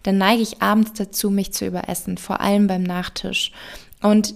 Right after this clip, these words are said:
das ist so gesehen eine natürliche Reaktion des Körpers, da er einfach versucht, die fehlende Energie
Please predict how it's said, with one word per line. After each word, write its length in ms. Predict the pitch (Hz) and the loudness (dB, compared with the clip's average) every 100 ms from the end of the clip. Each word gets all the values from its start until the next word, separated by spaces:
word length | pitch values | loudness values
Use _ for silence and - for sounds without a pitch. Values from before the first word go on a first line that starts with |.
| - - | -12 -2
das 180 | 226 233 | 0 2
ist 180 | 220 | 0
so 100 | 262 | 2
gesehen 400 | 302 269 240 240 | 2 2 2 0
eine 220 | - 220 208 | 2 2 4
natürliche 500 | 202 247 233 202 175 | 0 0 0 -2 -4
Reaktion 460 | 175 175 - 180 | -6 -6 -6 -4
des 160 | 175 - | -6 -8
Körpers, 440 | 190 175 - 180 | -8 -6 -6 -6
da 120 | 196 | -2
er 140 | 185 190 | 0 0
einfach 240 | 190 196 | -2 -6
versucht, 560 | - 190 185 233 233 - | -4 -4 0 0 0 -4
die 80 | 202 | -2
fehlende 320 | 220 214 208 | 2 4 2
Energie 580 | 190 185 185 247 311 | -2 -4 -2 2 2